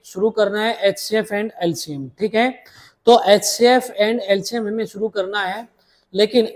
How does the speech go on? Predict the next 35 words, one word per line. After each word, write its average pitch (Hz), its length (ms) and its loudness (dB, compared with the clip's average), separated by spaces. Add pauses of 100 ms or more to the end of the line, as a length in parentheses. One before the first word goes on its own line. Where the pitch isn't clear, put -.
एचसीएफ़ 240 580 4
और 233 260 4
एलसीएम 220 500 0
को 233 180 2
शुरू 220 280 -2
करने 214 340 -4
से 226 160 -6
पहले 208 320 0
हमें 208 260 -6
कुछ 226 260 -14
ऐसी 196 320 -4
चीजें 196 360 -2
हैं 208 260 -8
जो 226 420 0
एचसीएफ़, 220 420 -2
एलसीएम 202 320 -4
में 220 80 -4
हमारे 208 260 -4
बहुत 208 260 -6
काम 196 240 -8
आने 165 160 -10
वाली 135 280 -12
है। 123 140 -20 (680)
तो 254 100 8
वो 233 220 6
पहले 240 260 4
हम 240 160 2
थोड़ा 220 240 2
सा 240 140 2
basic 202 400 -2
पढ़ेंगे, 214 320 -2
जैसे 202 300 -4
हमें 220 220 -2
divisibility 214 580 -4
पहले 208 240 0